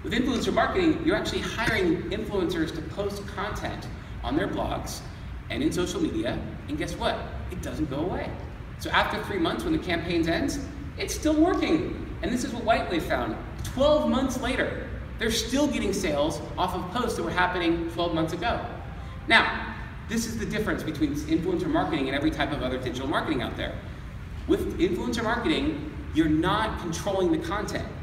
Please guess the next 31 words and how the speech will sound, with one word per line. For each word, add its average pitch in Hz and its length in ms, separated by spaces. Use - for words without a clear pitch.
You're 151 100
providing 139 400
assets. - 560
Here's 117 180
our 110 80
product 196 360
shots. 285 500
Here's 247 140
some 320 140
pictures 247 320
we 247 80
like. 254 280
Here's 165 220
some, 127 280
here's 165 120
some 123 160
video 226 320
content. 254 540
Here's - 160
some 170 160
interesting 220 460
things 196 240
we 165 120
like, 156 240
think 165 160
you 160 80
should - 160
be 143 80
able 131 140
to - 60
use, - 400